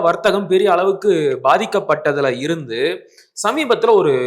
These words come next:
குளோபல் மீட் ஒண்ணு நடந்துச்சு. அமெரிக்காவை தவிர்த்த ரஷ்யா, சைனா,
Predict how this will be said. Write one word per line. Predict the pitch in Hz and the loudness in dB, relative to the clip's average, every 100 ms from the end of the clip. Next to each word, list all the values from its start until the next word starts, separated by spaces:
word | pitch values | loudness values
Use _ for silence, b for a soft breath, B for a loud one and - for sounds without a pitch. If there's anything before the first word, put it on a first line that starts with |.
| 123 | -4
குளோபல் | 143 208 220 185 | 0 0 2 0
மீட் | 156 208 175 | -2 -6 -6
ஒண்ணு | 160 139 | -8 -8
நடந்துச்சு. | 131 120 139 127 139 | -6 -6 -8 -12 -14
அமெரிக்காவை | - 143 175 175 170 165 147 139 | -12 -4 -2 -2 2 2 0 -2
தவிர்த்த | 143 160 156 180 | -2 -2 -2 -2
ரஷ்யா, | 151 135 - 156 151 151 | -2 -4 -4 -2 -2 -4
சைனா, | 147 147 | -8 -8